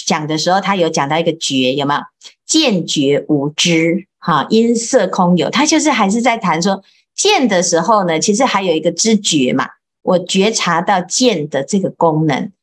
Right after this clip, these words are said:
好，因色空而有。好，那他，因为他如果不用的时候，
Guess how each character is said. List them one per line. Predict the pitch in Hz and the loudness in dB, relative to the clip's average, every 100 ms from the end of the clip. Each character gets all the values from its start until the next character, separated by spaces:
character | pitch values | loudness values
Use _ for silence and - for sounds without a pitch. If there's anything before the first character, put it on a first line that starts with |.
| _ _ | _ _
好， | 160 147 | -4 -2
因 | 233 254 | 2 4
色 | 247 - 247 190 | 2 2 0 2
空 | 196 185 | 0 0
而 | - 143 | 0 -2
有。 | 151 139 - _ _ _ _ - | 0 -2 -2 _ _ _ _ -4
好， | - | -2
那 | - 247 | 0 0
他， | 262 - | 0 0
因 | 302 339 | 2 4
为 | 330 | 4
他 | 247 269 277 294 - _ | 2 2 2 0 -4 _
如 | 185 190 269 | -2 2 2
果 | - 190 | 2 -2
不 | - 170 | 0 2
用 | 208 277 220 | 4 4 2
的 | 156 | 0
时 | 156 135 | -2 0
候， | 190 196 - | 2 2 0